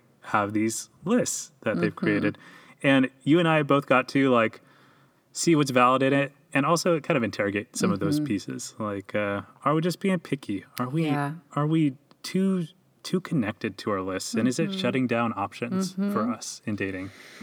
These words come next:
Speaker 1: And at the same time,
Speaker 2: Yeah.
Speaker 1: uh, you know, maybe it's, there's some validity to it, right?
Speaker 2: Yeah. Absolutely. A-, as a therapist, I see that too, that sometimes you have a client who meets someone who's great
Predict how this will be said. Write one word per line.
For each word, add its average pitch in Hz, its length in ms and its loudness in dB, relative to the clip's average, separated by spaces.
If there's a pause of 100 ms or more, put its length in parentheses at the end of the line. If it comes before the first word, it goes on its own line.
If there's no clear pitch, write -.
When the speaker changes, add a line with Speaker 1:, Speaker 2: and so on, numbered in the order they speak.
(160)
Speaker 1:
And 156 100 0
at 147 40 -4
the 131 60 -10
same 131 180 -2
time, 156 300 -2
Speaker 2:
Yeah. 165 720 -6
Speaker 1:
uh, 120 60 -4
you 127 160 -2
know, 123 300 -4
maybe 147 200 4
it's, 139 240 -2
there's 131 220 2
some 120 160 2
validity 113 500 0
to - 140 -12
it, - 20 -4
right? 175 200 4
Speaker 2:
Yeah. 180 360 4 (880)
Absolutely. 226 880 2
A-, - 40 4
as 226 260 4
a 233 80 4
therapist, 247 500 2
I 220 60 4
see 226 180 0
that 208 220 2
too, 208 320 2
that - 320 -2
sometimes 196 920 2
you 185 100 0
have 175 760 4 (240)
a 190 100 2
client 180 380 4
who 185 140 2
meets 180 360 2
someone 156 340 0
who's - 220 -4
great 185 720 0